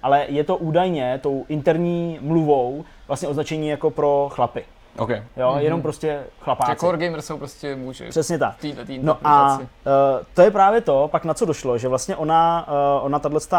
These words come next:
Speaker 1: stěžovatelka, nebo ta ženská, která pak, eh, je, eh, zažalovala, tak, eh, tvrdí, že její předchozí, nebo nějaký teď už vlastně minulej, budouc-, eh, pardon, minulej, eh, ne budoucí, minulej, eh, nadřízenej, který se jmenoval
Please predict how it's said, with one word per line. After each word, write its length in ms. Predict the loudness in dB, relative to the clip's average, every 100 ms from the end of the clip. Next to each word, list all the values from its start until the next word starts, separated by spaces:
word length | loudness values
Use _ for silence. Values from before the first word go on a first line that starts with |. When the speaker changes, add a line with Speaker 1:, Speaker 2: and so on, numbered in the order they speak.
| 0
Speaker 1:
stěžovatelka, 640 | -2 -6 -2 2 4 2 0
nebo 160 | -2 -4
ta 80 |
ženská, 360 | -6 -6 -6 -6
která 200 | -2 -2
pak, 200 | -2 -2
eh, 40 | 0 0
je, 340 | 0 0 0 -4
eh, 220 | -6 -6
zažalovala, 560 | -6 0 2 4 2 2 -6 -20 -4
tak, 200 | -2 4
eh, 40 | 6 6 4
tvrdí, 500 | 2 0 0 -4 -4
že 140 | -2
její 440 | 0 0 -2 -4 -6
předchozí, 600 | -8 -4 -2 0 -2 -4
nebo 160 | -4
nějaký 280 | -4 -6 -6
teď 180 | -8 -10
už 80 | -10
vlastně 220 | -10 -8
minulej, 440 | -4 -2 0 0
budouc-, 360 | 0 -2 -2 -4
eh, 80 | -8 -4
pardon, 260 | -4 -2
minulej, 540 | -2 0 2 2 0 -4
eh, 140 | -6 -4
ne 160 | -6
budoucí, 380 | -6 -8 -10 -8
minulej, 480 | -6 -2 2 2 0 -6 -10
eh, 40 | -4 -2 -2 -4 -4 -4 -4
nadřízenej, 640 | -4 -4 -4 -4 -4 -6 -8 -16 -10
který 180 | -4 -2
se 80 | 0
jmenoval 280 | 0 0